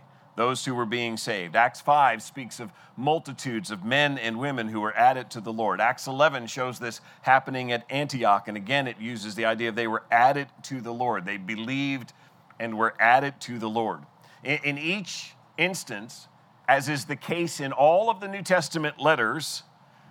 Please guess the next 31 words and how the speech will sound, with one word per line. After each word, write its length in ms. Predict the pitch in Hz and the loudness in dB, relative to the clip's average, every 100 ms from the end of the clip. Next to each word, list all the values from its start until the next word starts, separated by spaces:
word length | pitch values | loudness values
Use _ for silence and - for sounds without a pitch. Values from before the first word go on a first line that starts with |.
| - - | -20 -4
they 200 | 117 127 | 2 4
are 140 | 131 | 4
either 320 | 135 151 147 131 | 4 0 0 0
written 400 | 156 - 139 110 - - _ | 0 -2 -8 -8 -16 -20 _
to 220 | - 190 214 | -8 -4 -2
churches, 640 | - 214 175 143 131 151 | 4 4 4 0 -6 -6
to 180 | - 170 | -6 0
local 400 | 165 175 185 185 | 4 4 2 -4
churches, 480 | 175 151 147 160 143 | -2 -2 -4 -4 -2
or 140 | 139 | 0
they 160 | 135 139 | 2 4
are 120 | 131 | 2
written 440 | 135 160 147 143 - - _ - | 2 -4 -6 -12 -14 -20 _ -10
to 380 | 151 147 139 | -2 0 2
those 340 | 135 147 156 - | 4 4 2 -2
who 140 | 151 | 4
are 360 | 143 143 135 - _ _ _ - | 6 6 4 -2 _ _ _ -4
put 180 | 170 160 | -2 0
in 120 | 147 | -2
responsibility 1120 | 139 - 156 151 - 107 131 240 165 113 98 | -4 2 4 4 2 -2 2 2 0 -4 -6
in 160 | 110 104 | -6 -2
local 320 | 104 104 101 | -2 -2 -6
churches 480 | - 107 95 110 120 | -6 -6 -6 -8 -10
to 140 | - | -12
shepherd 460 | 117 160 139 135 127 | -6 -2 -2 -2 -4
and 120 | 123 | -4
lead 220 | 165 196 | -6 -6
those 220 | 139 117 | -6 -6
churches. 420 | - 98 90 123 117 | -8 -12 -12 -14 -14
The 80 | |
case 320 | 110 156 147 | -10 -8 -8